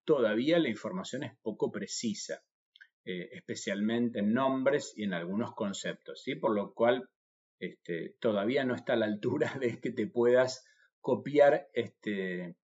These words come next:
y pegar en, en un trabajo, ¿no? Lo que te dijo chat G P T, porque puede haber cosas que estén mal, ¿no? Así que, bueno, ojo con eso.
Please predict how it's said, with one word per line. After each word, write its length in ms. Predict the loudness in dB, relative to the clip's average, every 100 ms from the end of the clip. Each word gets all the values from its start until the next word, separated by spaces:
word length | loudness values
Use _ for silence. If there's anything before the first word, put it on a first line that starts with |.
| _ _ _ _
y 400 | -2 2 0 0
pegar 580 | 2 6 8 8 6 0
en, 540 | -4 -2 -2 -4 -8 -8
en 180 | -4 0
un 240 | 0 0
trabajo, 800 | 2 4 6 6 2 4 4 4
¿no? 260 | 0 0 0
Lo 180 | 0
que 100 | -2
te 120 | -4 -6
dijo 260 | -4 -6
chat 260 | -2 -4 -2
G 180 | -2 0
P 120 | 2
T, 220 | 4 4
porque 580 | 4 0 0 -2 -2 _ -20 -8
puede 160 | -2 0
haber 240 | 0 -2
cosas 320 | -4 -6 -6
que 80 | -10
estén 260 | -10 -4 0
mal, 420 | 2 2 0 -6
¿no? 360 | -4 -2 -4 _ _ _ _ _ _ _ _ -20 -20 -20 _
Así 320 | -8 -6 -8
que, 480 | -4 -4 -4 -6 -4
bueno, 400 | 0 0 0 -4 -4
ojo 280 | -2 -2
con 200 | 0 0
eso. 340 | -2 -6 -10